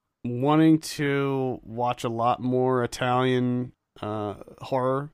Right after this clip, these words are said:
cinema from this, this time period because I love it so much, and I want to see as much as I can this year. This year, I wanna, I wanna really round out my, uh, Giallo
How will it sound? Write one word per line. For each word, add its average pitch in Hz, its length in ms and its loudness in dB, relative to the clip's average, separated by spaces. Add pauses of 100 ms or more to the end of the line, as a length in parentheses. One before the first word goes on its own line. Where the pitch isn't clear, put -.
(120)
cinema 147 400 0
from 123 540 -2 (120)
this, - 360 -6
this 117 120 -8
time 123 300 -2
period 139 300 -4
because 107 200 -6
I 98 60 -6
love 104 220 -2
it 156 100 -2 (160)
so 107 300 -4
much, 110 340 0
and 117 80 -6
I 101 60 -2
want 117 340 -2
to 107 460 -6 (340)
see 220 240 -4
as 156 140 0
much 151 240 2
as 135 100 -4
I 123 80 0
can 107 280 -4
this - 180 -12
year. 80 160 -8
This 110 240 -8
year, 117 160 -2
I - 20 -4
wanna, 104 560 -4
I 101 60 -14
wanna 110 280 -4
really 120 480 -2
round 104 400 -4
out 95 280 -4
my, 95 500 -8
uh, 90 180 -10
Giallo 92 760 -6